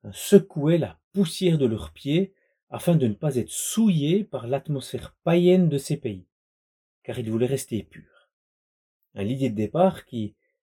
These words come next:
pouvait être de ne pas se souiller avec les idoles et rester totalement fidèle à Yahvé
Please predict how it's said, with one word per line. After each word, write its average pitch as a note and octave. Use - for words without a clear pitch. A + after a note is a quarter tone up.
pouvait A2+
être B2+
de G#2+
ne G2+
pas D3
se C3
souiller E3
avec C3
les A2+
idoles D#3+
et A2
rester A2+
totalement C#3
fidèle C3+
à G#2
Yahvé C3+